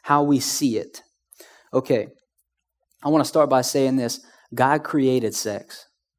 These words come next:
and only God creates. God's the only creator, okay? Like, Satan can't create a tree, right? God creates trees. God created sex. Satan, he can pervert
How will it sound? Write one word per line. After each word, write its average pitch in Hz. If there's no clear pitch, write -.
and 117
only 170
God 131
creates. 110
God's 135
the 127
only 123
creator, 107
okay? 107
Like, 120
Satan 160
can't 139
create 120
a 110
tree, 107
right? 107
God 127
creates 117
trees. -
God 117
created 110
sex. -
Satan, 120
he 170
can 131
pervert 117